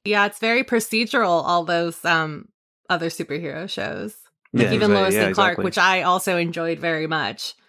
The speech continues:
Speaker 2: Mm-hmm. Oh, yeah. I mean,
Speaker 1: But
Speaker 2: I loved those shows for what they
Speaker 1: Yeah.
Speaker 2: were, but, like,
Speaker 1: It's like, what's
Speaker 2: like,
Speaker 1: the
Speaker 2: I loved
Speaker 1: villain of the
Speaker 2: Heroes.
Speaker 1: week? <laughs>
Speaker 2: Yeah, it's like, like, I loved Heroes, and Heroes kinda set itself apart,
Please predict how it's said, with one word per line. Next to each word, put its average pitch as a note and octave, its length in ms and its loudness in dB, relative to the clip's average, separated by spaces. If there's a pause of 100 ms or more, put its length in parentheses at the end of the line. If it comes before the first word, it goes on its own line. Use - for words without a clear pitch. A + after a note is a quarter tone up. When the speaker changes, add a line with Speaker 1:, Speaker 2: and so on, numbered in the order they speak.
(220)
Speaker 2:
Mm-hmm. A2 400 0
Oh, F3 80 4
yeah. D3+ 180 4
I A#2 40 0
mean, C3+ 160 0
Speaker 1:
But F3+ 260 0
Speaker 2:
I F3+ 100 4
loved C3 280 4
those G2+ 240 0
shows B2 260 2
for A2 140 -2
what G#2 60 4
they F#2+ 80 0
Speaker 1:
Yeah. F2+ 200 0
Speaker 2:
were, G#2+ 340 2
but, - 140 -2
like, G3+ 220 2
Speaker 1:
It's - 80 -2
like, G#3 180 -2
what's A3+ 120 0
Speaker 2:
like, A3 80 -6
Speaker 1:
the B3 60 4
Speaker 2:
I - 40 2
loved A#3+ 120 4
Speaker 1:
villain A#3+ 180 2
of - 80 4
the B3 60 4
Speaker 2:
Heroes. - 120 2
Speaker 1:
week? C4+ 560 0
<laughs> - 60 -20 (320)
Speaker 2:
Yeah, A2+ 400 4
it's G#2+ 120 -2
like, A#2+ 240 0 (120)
like, A#2 120 -2
I B2+ 80 4
loved C3+ 180 2
Heroes, B2 380 2
and G#2 80 -4
Heroes B2+ 260 2
kinda A2 240 2
set A2 140 0
itself G#2+ 240 0
apart, G2+ 240 0